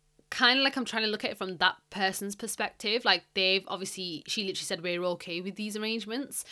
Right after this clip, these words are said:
So we can't really sit here and attack that. But, um, the crazy thing is how he couldn't even bloody pack a, you know, his own bag. Like, he just did not wanna pack it. And then he started attacking her because, you know,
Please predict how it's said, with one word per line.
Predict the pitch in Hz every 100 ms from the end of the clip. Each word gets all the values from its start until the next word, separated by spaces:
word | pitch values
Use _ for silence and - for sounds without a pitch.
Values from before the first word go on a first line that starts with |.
| - -
So | - 220 202 202
we | 190 208
can't | 233 196
really | 202
sit | - - 180
here | 190 180
and | 170
attack | - - - -
that. | 190 262 - - - - _
But, | 247 220 -
um, | 240 214 208 208 202 -
the | 208
crazy | 247 269 285 277
thing | 254 226 196
is | 233 202 -
how | - 185 180 180 180 175 - -
he | - -
couldn't | 233 202
even | 196 175 156 -
bloody | 185 190 185 175
pack | - 180 190
a, | 175 - -
you | 180
know, | 165
his | 180
own | 180 170
bag. | 180 151 147 - - - -
Like, | 190
he | 220 202
just | 202 -
did | - 185
not | 185 175
wanna | 180 175
pack | 180 170 -
it. | 156 160 -
And | 185
then | 175 170
he | 180
started | - 147 170
attacking | - 196 180 - 175
her | 156 165 165
because, | 165 - 156 151
you | 156
know, | 131